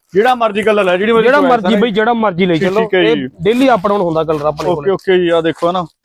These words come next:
Speaker 1: ਆ ਹਾਂ ਹਾਂ। ਇਹ ਵੀ
Speaker 2: ਆਹ ਦੇਖੋ
Speaker 1: ਸਸਤੇ
Speaker 2: ਬਾਈ।
Speaker 1: ਰੇਟ 'ਚ ਹੀ ਹੋਣਗੇ ਜਮਾਂ ਨਾ ਜੀ।
Speaker 2: ਇਹ ਬਾਈ ਯਾਰ ਬਸ ਨਿਰਾਸ਼ ਨਹੀਂ ਕਰਕੇ ਤੋਰਦੇ ਕਿਸੇ
Speaker 1: ਠੀਕ,
Speaker 2: ਨੂੰ।
Speaker 1: ਠੀਕ ਹੈ ਜੀ।
Speaker 2: ਫਾਇਦੇ ਜੀ ਦੇਵਾਂਗੇ। ਇੱਕ ਆ ਬਈ ਆ ਵੈਲਵਟ ਦੇ ਆਏ ਨੇਗੇ।
Speaker 1: ਠੀਕ ਹੈ ਜੀ।
Speaker 2: ਟਰੈਕ ਸੂਟ।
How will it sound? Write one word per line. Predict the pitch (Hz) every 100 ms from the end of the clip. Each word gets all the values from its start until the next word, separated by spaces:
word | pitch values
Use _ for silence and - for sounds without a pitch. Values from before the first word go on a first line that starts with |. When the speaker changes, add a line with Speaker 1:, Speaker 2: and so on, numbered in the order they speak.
| _
Speaker 1:
ਆ | 165 160
ਹਾਂ | 151
ਹਾਂ। | 139 135
ਇਹ | 120 - - - 208
ਵੀ |
Speaker 2:
ਆਹ | 185
ਦੇਖੋ | 208
Speaker 1:
ਸਸਤੇ | 208 175
Speaker 2:
ਬਾਈ। | 180
Speaker 1:
ਰੇਟ | 180
'ਚ | 220
ਹੀ |
ਹੋਣਗੇ | 190 196 208
ਜਮਾਂ | 185 185
ਨਾ | 196
ਜੀ। | 185 160
Speaker 2:
ਇਹ | 208
ਬਾਈ | 190 202
ਯਾਰ | 202 196
ਬਸ | 196 208
ਨਿਰਾਸ਼ | 240 - _ 196 185 196 220
ਨਹੀਂ | 247
ਕਰਕੇ | 196 156 165
ਤੋਰਦੇ | 165 156
ਕਿਸੇ | 160 196
Speaker 1:
ਠੀਕ, | 170
Speaker 2:
ਨੂੰ। |
Speaker 1:
ਠੀਕ | 190 202
ਹੈ |
ਜੀ। | 190 175 143 123 - - -
Speaker 2:
ਫਾਇਦੇ | 185 208
ਜੀ | 240
ਦੇਵਾਂਗੇ। | 208 175 165 156 185
ਇੱਕ | 175 208
ਆ |
ਬਈ | 202 233
ਆ | 214
ਵੈਲਵਟ | 165 170 185 185
ਦੇ | 185
ਆਏ | 170
ਨੇਗੇ। | 165 180 202 - _ _
Speaker 1:
ਠੀਕ | - 165
ਹੈ | 165
ਜੀ। | 139 120 - _ _ _ -
Speaker 2:
ਟਰੈਕ | 156 147
ਸੂਟ। | 185